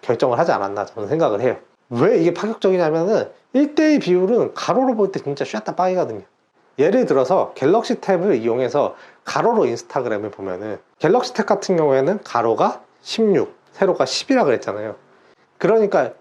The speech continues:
일 대 일의 그림이 나오면은 십육, 십육짜리 그림이 나오게 돼요. 그러니까 그림이 한 화면에 안 들어오고 잘려요.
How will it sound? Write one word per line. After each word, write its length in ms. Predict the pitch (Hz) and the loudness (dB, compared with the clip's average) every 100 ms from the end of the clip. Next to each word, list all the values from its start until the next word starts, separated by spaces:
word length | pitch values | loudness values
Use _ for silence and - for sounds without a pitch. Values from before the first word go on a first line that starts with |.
| - | -2
일 240 | 285 294 | 0 0
대 80 | 320 | 2
일의 560 | 311 302 285 262 247 - | 4 4 4 4 2 0
그림이 320 | 143 180 160 | 0 2 2
나오면은 560 | 104 107 113 160 117 - | 0 -2 -4 -4 -6 -8
십육, 520 | - 311 311 320 311 | -2 2 4 2 0
십육짜리 540 | - 240 226 185 135 | -4 -2 -2 0 0
그림이 260 | - 120 113 | 0 -2 -4
나오게 240 | 92 95 | -4 -8
돼요. 140 | 92 - _ _ _ _ | -8 -20 _ _ _ _
그러니까 420 | 175 185 165 160 | 2 2 2 0
그림이 380 | - 185 208 220 | 0 2 4 4
한 280 | 175 - 254 | 2 0 -2
화면에 280 | 262 262 233 | 0 -2 -2
안 180 | 117 127 | -4 0
들어오고 340 | 165 131 127 | 2 2 2
잘려요. 420 | 208 285 277 117 | 2 2 2 0